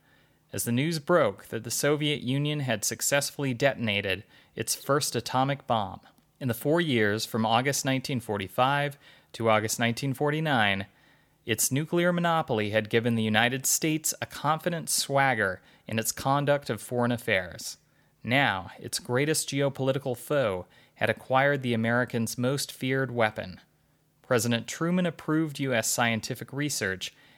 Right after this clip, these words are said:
aiming to develop an even more powerful super bomb or hydrogen bomb as a countermeasure. U S officials and the public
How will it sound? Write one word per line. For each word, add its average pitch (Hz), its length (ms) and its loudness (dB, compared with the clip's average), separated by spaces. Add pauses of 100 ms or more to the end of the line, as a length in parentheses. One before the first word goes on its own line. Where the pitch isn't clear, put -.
(120)
aiming 156 300 -2
to 147 120 -6
develop 135 580 2
an 127 120 -2
even 143 360 -2
more 143 260 0
powerful 113 640 0
super - 440 -2
bomb 98 520 -2
or 110 180 -2
hydrogen 123 640 -2
bomb 98 420 -2 (320)
as 104 140 -4
a 110 40 -6
countermeasure. 110 720 -2 (580)
U 123 180 0
S 147 120 0
officials 143 520 -2
and 113 180 2
the 104 60 -2
public 147 520 -2